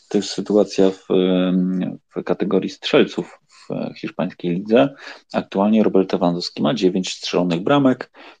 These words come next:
mm, kolejny, e, Iglesias ma sześć. Także spokojnie, chociaż, no, wypadałoby dzisiaj jeszcze coś strzelić. Mm, przypominam, że, e, Barcelona gra z Celta Vigo.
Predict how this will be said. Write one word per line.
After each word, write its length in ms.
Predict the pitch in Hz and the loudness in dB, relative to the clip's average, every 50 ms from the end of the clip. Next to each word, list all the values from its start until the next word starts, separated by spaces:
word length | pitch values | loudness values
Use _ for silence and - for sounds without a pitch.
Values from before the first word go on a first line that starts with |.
| _ - | _ -6
mm, 680 | 95 90 87 92 92 87 85 82 85 87 90 87 80 80 | -6 -4 -4 -4 -4 -4 -4 -4 -4 -4 -4 -6 -6 -4
kolejny, 680 | - 101 98 98 98 95 95 95 95 92 92 92 95 _ _ _ _ - | -4 -2 0 2 2 2 2 2 2 2 0 0 -4 _ _ _ _ -8
e, 320 | 78 80 80 101 - - - | -8 -6 -6 -8 -8 -8 -8
Iglesias 640 | - - - 90 90 175 - - - 85 - - - | -8 -6 -2 0 0 0 0 -2 -4 -6 -6 -4 -8
ma 100 | - - | -8 -8
sześć. 680 | - - - - - - - - - - - - - _ _ _ _ _ - _ _ _ _ | -8 -8 -10 -10 -8 -8 -10 -10 -10 -12 -12 -12 -12 _ _ _ _ _ -20 _ _ _ _
Także 320 | - 87 82 - - - 82 | -10 -10 -10 -8 -8 -8 -8
spokojnie, 560 | - - - - - - 82 85 104 - - | -8 -8 -10 -8 -6 -4 -4 -2 0 0 -2
chociaż, 420 | - - - - 139 139 - - | -2 -4 -2 -2 -2 -2 -2 -4
no, 120 | - 127 120 | -4 -2 0
wypadałoby 580 | 117 110 - 107 95 90 85 85 92 - 104 | 0 0 0 2 2 2 4 2 2 2 0
dzisiaj 240 | 92 95 85 101 92 | -4 -4 0 2 2
jeszcze 240 | 90 90 - - - | 2 2 0 -6 -6
coś 180 | - 110 - - | -6 -6 -6 -6
strzelić. 600 | - - - - 120 104 92 - - - _ _ _ - - - - - _ _ - | -8 -6 0 0 2 2 0 -2 -4 -12 _ _ _ -20 -20 -20 -20 -20 _ _ -6
Mm, 300 | - 92 92 92 90 90 | -4 -2 -2 -2 -2 -4
przypominam, 640 | - - - - 98 92 95 95 98 104 107 95 | -4 -6 -2 0 0 2 2 2 2 2 2 2
że, 280 | 90 87 87 85 85 90 - _ _ - _ _ _ _ _ - | 0 0 -2 -2 -2 -4 -8 _ _ -20 _ _ _ _ _ -8
e, 640 | 85 82 80 80 80 80 82 82 82 80 82 80 82 | -6 -6 -6 -6 -8 -8 -8 -8 -8 -8 -8 -10 -6
Barcelona 600 | 82 92 95 - - 101 95 95 98 95 98 95 | -2 -4 -4 -2 -2 -2 0 0 2 2 2 0
gra 200 | 90 - 85 85 | 0 0 0 -2
z 200 | 87 - - - - | -2 -4 -10 -14 -14
Celta 500 | - - 104 107 107 107 - - 101 98 | -6 -2 2 2 2 2 2 0 0 0
Vigo. 520 | 104 113 107 92 90 85 78 78 - - | 2 0 0 0 2 0 -2 -2 -4 -8